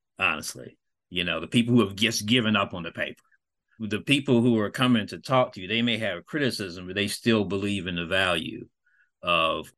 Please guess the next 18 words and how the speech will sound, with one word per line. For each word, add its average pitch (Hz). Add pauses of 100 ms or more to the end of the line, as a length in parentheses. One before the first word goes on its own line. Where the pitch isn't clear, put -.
(160)
A, 120
just 101
having 104
the 90
paper 95
in 98
the 87
community 95 (560)
and 90
the 85 (100)
observer 92
dot 90
com 92
in 95
the 87
community, 90
and 92
B, 104